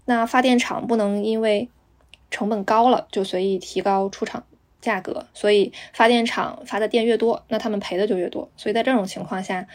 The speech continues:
发电厂可能出于自身的利益考虑，自然就会能少发电就少发，能不发就不发的冲动。关于这个煤炭需求的这种增加呢，可能也是由于受到了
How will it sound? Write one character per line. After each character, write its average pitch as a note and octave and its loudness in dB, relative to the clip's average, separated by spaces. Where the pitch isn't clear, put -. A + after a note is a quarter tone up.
发 G#3 -2
电 G#3 -2
厂 F#3+ -8
可 F#3+ -8
能 F#3 -6
出 G#3 -4
于 G#3 0
自 A3+ 0
身 A#3+ -2
的 A#3 0
利 C#4 0
益 G3+ 2
考 - -6
虑， F3+ -2
自 - -4
然 G#3+ 2
就 G#3+ 2
会 G#3+ 0
能 G3+ 0
少 - -2
发 F#3+ -4
电 G3 -2
就 F#3+ 0
少 - -6
发， - -10
能 F#3+ -6
不 G#3 -4
发 F#3 -6
就 G3 -8
不 G3+ -10
发 G3+ -8
的 G#3+ -6
冲 - -8
动。 F#3+ -4
关 E4+ 0
于 A#3+ -2
这 B3 -2
个 - -4
煤 G3+ 0
炭 B3 -4
需 D4+ -4
求 - -2
的 F3 0
这 G3+ -2
种 F#3+ -2
增 C4 -2
加 B3+ 0
呢， G#3+ 0
可 - -6
能 G#3 0
也 F#3+ 0
是 G#3 -2
由 G#3+ 2
于 G3+ 2
受 G#3+ -2
到 G3 2
了 F3+ 0